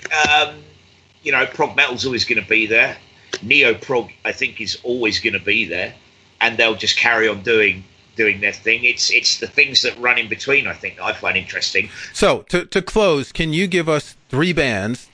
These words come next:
Speaker 2: young bands, new bands, that people should listen to that, that,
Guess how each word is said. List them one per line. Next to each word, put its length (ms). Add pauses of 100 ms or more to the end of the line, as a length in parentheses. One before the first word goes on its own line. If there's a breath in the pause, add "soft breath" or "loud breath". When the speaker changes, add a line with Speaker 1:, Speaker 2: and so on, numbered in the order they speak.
(100)
Speaker 2:
young 340
bands, 420
new 200
bands, 500 (280 soft breath)
that 180
people 260
should 200
listen 300
to 180
that, 260
that, 180